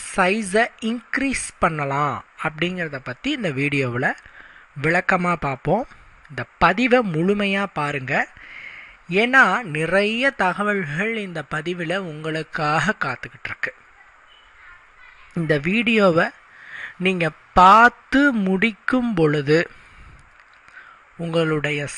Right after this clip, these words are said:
சைஸ் இன்க்ரீஸ் ஆகியிருக்கிறத நீங்களே பார்த்து ஆச்சரியப்படுவீங்க. சரிங்களா? இன்னைக்கு நேத்து இல்லைங்க,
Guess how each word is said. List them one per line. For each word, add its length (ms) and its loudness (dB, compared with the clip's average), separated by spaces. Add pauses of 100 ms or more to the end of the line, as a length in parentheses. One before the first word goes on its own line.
சைஸ் 580 2 (180)
இன்க்ரீஸ் 920 -2
ஆகியிருக்கிறத 960 0 (220)
நீங்களே 640 -4
பார்த்து 640 -4 (160)
ஆச்சரியப்படுவீங்க. 1040 -8 (1080)
சரிங்களா? 380 0 (1080)
இன்னைக்கு 480 -4
நேத்து 360 0
இல்லைங்க, 380 -4